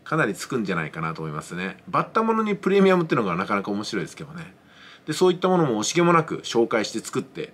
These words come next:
紹介して楽しんで。中にはね、四十年前ぐらいのガムを、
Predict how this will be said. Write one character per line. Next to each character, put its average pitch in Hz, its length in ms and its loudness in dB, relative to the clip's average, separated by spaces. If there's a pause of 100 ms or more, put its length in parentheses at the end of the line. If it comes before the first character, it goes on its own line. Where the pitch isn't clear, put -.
(140)
紹 120 200 -2
介 107 140 0
し - 100 -8
て - 80 -12
楽 117 140 -2
し 113 140 -4
ん 92 60 -6
で。 - 140 -14 (600)
中 180 240 0
に 107 80 2
は 82 80 -6
ね、 90 160 -8 (120)
四 185 200 4
十 196 140 2
年 190 180 4
前 190 160 6
ぐ 170 100 4
ら 156 100 6
い 113 60 2
の 90 220 -2
ガ 123 160 2
ム 104 220 0
を、 90 220 -4